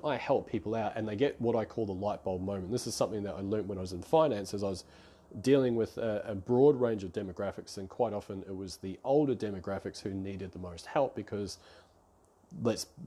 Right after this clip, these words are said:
let's be honest, like, a, a lot of the older generation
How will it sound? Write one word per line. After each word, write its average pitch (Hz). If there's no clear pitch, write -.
let's 117
be 117
honest, 139
like, 110
a, 110
a 113
lot 110
of 104
the 104
older 113
generation 107